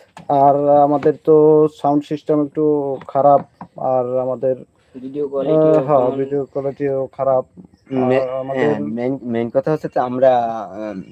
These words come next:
Speaker 3: আহ, ক্যামেরা, আমাদের ক্যামেরা নেই, আমরা ফোন থেকে,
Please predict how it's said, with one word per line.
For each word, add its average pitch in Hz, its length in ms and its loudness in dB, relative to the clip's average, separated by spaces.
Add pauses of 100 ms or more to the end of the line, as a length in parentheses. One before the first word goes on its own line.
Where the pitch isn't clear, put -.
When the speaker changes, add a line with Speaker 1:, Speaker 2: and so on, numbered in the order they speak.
(880)
Speaker 3:
আহ, 113 240 -6
ক্যামেরা, 135 400 2
আমাদের 127 360 -4
ক্যামেরা 143 340 -2
নেই, 151 120 -2
আমরা 139 220 2
ফোন 143 320 -2
থেকে, 160 300 0